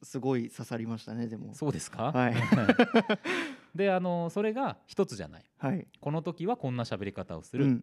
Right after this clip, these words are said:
Speaker 2: この時はこんな喋り方をするっていうのがバラバラだったとしても、
Speaker 1: うん。
Speaker 2: そのそれぞれがもう本当にその人にしかないものになるっていうか、
Speaker 1: そうですね。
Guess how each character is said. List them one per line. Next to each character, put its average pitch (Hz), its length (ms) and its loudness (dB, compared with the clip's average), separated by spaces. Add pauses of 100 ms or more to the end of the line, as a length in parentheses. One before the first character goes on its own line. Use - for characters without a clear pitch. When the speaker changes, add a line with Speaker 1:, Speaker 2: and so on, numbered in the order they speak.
Speaker 2:
こ 120 40 4
の 135 100 2
時 147 200 -4
は 170 80 -2
こ 139 120 -4
ん 131 60 -4
な 123 80 -4
喋 127 200 -6
り 131 80 -6
方 123 220 -8
を 101 60 -6
す 120 120 -8
る 117 60 -4
っ - 20 -18
て 117 80 -20
い - 20 -14
う - 40 -14
の 98 40 -8
が 92 80 -8
バ 117 140 -2
ラ 170 100 -4
バ 190 100 -4
ラ 196 100 -4
だ 208 80 -2
っ 202 80 -10
た 185 140 -6
と 185 100 -6
し - 80 -12
て 196 120 -8
も、 208 120 -2
Speaker 1:
う 170 60 2
ん。 127 220 4
Speaker 2:
そ 233 140 -6
の 262 100 0
そ 202 180 -4
れ 254 100 2
ぞ 247 140 -2
れ 226 140 -2
が 240 200 -2 (400)
も 123 120 -4
う 113 40 -6
本 131 140 -2
当 151 120 -6
に 147 60 -4
そ 139 140 -6
の 135 80 -2
人 110 200 -8
に 95 60 -10
し - 80 -16
か 117 120 -8
な 104 120 -2
い 90 60 -2
も 82 140 -8
の 76 80 -8
に 78 80 -12
な 85 80 -10
る - 80 -14
っ - 20 -14
て - 80 -16
い - 20 -12
う - 20 -12
か、 - 40 -10
Speaker 1:
そ 143 80 0
う 117 40 0
で 107 100 -6
す 123 140 0
ね。 247 220 0